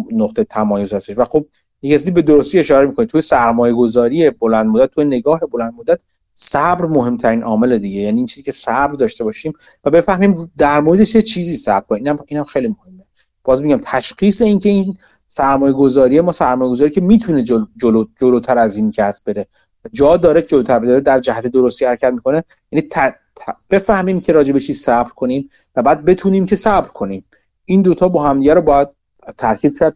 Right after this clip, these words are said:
تا به مثلاً، ام، بازدهی‌های بافت مانندی رسید توش.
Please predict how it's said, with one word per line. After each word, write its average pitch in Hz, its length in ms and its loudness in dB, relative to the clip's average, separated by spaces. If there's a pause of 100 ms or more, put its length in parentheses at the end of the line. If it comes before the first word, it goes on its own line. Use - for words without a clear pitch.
(100)
تا 127 120 0
به 127 300 2 (380)
مثلاً، 98 300 -6
ام، 98 760 -4 (400)
بازدهی‌های 120 840 2 (360)
بافت 117 420 -2
مانندی 117 440 2
رسید 101 320 -4
توش. - 320 -20